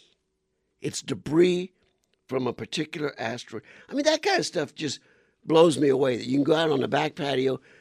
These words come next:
of your favorite little staying place in Sonoyta and watch the disintegration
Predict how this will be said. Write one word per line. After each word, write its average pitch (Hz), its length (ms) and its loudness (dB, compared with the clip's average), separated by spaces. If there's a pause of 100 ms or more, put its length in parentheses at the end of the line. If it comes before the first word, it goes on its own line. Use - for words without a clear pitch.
(520)
of 131 160 -2
your 117 320 -2
favorite 143 320 2
little 135 160 0
staying 131 360 0
place 131 300 -2
in 120 120 -2
Sonoyta 120 520 -4 (1800)
and 156 160 4
watch 165 260 2
the 139 80 -10
disintegration 139 1000 -2